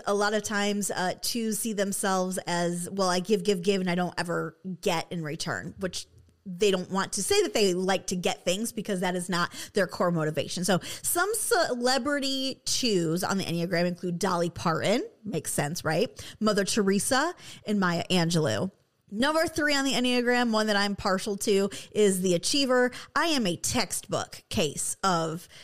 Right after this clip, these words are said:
the achiever. Threes want to be successful and admired by other people, and they are very conscious of their public image. Now, type threes fear failure and not being seen as valuable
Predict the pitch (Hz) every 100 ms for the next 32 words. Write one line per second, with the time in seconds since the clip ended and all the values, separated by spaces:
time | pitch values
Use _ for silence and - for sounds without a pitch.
0 | - _ - 202 196 185 190 170 - 165
1 | 139 - 87 - - - - - - -
2 | 277 302 339 392 277 247 254 - 220 226
3 | - 190 - 254 269 - 339 311 214 175
4 | 190 180 208 226 220 180 175 160 - 262
5 | - 311 302 277 311 403 453 247 277 254
6 | 214 214 240 277 - 240 190 - 294 -
7 | 196 185 214 220 - 180 180 180 - 277
8 | 277 196 78 190 - - - - - 165
9 | 170 - - - - 277 311 214 180 190
10 | - - - - 269 294 339 403 415 -
11 | 220 185 175 180 170 190 277 - - -
12 | 233 220 214 226 233 269 269 - - 240
13 | 226 226 190 190 190 196 311 453 466 226
14 | 180 165 165 170 208